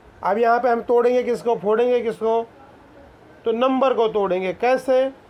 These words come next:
जैसे हमने लिखा है वैसे। मतलब कैसे? देखिए, एक simple number लेते हैं,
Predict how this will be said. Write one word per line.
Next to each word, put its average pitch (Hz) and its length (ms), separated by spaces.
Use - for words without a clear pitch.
जैसे 202 340
हमने 240 280
लिखा 226 280
है 269 100
वैसे। 247 440
मतलब 254 260
कैसे? 269 520
देखिए, 170 360
एक 208 80
simple 262 380
number 269 320
लेते 247 260
हैं, 247 360